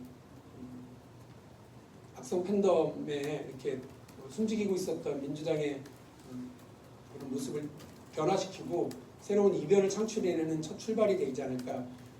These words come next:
생각을 합니다. 아까 잠깐 말씀드렸습니다만 태풍이 만들어지려면 태평양 적도 부근에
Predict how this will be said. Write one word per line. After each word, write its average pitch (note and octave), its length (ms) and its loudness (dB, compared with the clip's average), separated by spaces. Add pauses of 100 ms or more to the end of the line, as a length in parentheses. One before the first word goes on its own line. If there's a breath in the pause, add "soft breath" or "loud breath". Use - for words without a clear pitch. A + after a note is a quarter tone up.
생각을 D#3+ 420 -2
합니다. D3 220 -6 (540 loud breath)
아까 - 140 -4
잠깐 F#3 280 6
말씀드렸습니다만 E3+ 1080 4 (880 loud breath)
태풍이 C4+ 800 12
만들어지려면 D#3+ 960 4 (640)
태평양 A#3 600 8
적도 D#3 300 2
부근에 E3+ 540 4